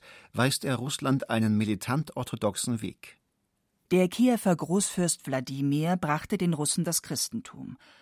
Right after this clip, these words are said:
Speaker 2: Taufen lassen haben soll er sich am achtundzwanzigsten Juli neunhundertachtundachtzig in der antiken Tempelstadt Chersones. Und Chersones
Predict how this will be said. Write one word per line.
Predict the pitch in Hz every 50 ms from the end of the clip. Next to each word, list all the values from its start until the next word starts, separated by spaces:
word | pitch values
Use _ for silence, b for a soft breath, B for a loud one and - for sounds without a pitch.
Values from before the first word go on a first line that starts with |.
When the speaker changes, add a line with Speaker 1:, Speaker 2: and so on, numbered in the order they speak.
| b b b b b b
Speaker 2:
Taufen | 196 240 277 - 269 208
lassen | 156 139 135 - 139 131 131
haben | 135 131 151 180 165
soll | 170 180 180
er | 208 202
sich | 208 226 208 - -
am | 214 214 214 - -
achtundzwanzigsten | - 247 - - 254 214 - 202 190 180 - - - - - 175 160
Juli | 147 160 190 208 208 202
neunhundertachtundachtzig | 185 170 170 180 202 196 208 214 214 202 - - 143 156 - - - 165 143 - - 131 127 - - - - 202 202 - - B B B B B B
in | B 190
der | 185 175 -
antiken | - 180 175 - - 262 - - 180 165 -
Tempelstadt | - 160 175 196 - - 170 151 - - 180 160 160 - - _
Chersones. | - - - 170 165 151 - 196 185 175 170 156 131 - - - - - - _ _ _ _ _ _ _ _ _ _ _ _ -
Und | 147 131 131 - -
Chersones | - - 156 - - - 135 143 180 226 233 180 - - - -